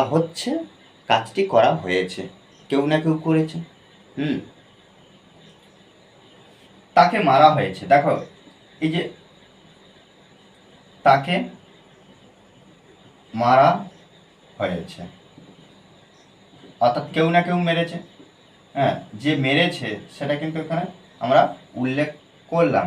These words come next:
না, তাকে মারা হয়েছে। দেখো, এবার আমরা একটু সহজভাবে একটু বুঝে নেব কিভাবে এই ধরনের বাক্য আমরা ইংলিশে কিভাবে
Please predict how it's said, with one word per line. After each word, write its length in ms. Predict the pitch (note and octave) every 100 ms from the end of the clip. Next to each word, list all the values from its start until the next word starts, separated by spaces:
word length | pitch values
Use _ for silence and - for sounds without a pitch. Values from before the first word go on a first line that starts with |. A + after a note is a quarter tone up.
| E2+
না, 80 | E2+ - _ _ _ _ - - _ _ _ _ _
তাকে 260 | - - F3+ - - - G#2
মারা 220 | A2+ - -
হয়েছে। 340 | G2 - - - - _ _ _ _ -
দেখো, 260 | - - - - - _ _ _ _ _ D#3+
এবার 140 | E3 E3+
আমরা 120 | E3 -
একটু 140 | E3 E3+ - - _ -
সহজভাবে 500 | D#3 F3 F3 F3 D#3+ C#3+
একটু 160 | D3 C3+ - - - - A#2+
বুঝে 240 | D#3 E3+ C3+
নেব 120 | G2 - - - - _ _ _ -
কিভাবে 320 | D3+ D3+ D3+ C#3+ - - - -
এই 80 | D#3+ F3
ধরনের 340 | F3 F3 E3 B2+
বাক্য 200 | A#2 - D3+ A#2+ - - - A#2+
আমরা 200 | C3 C3 - - D#3+
ইংলিশে 340 | F3+ G3 F3+ -
কিভাবে 280 | B2+ G#2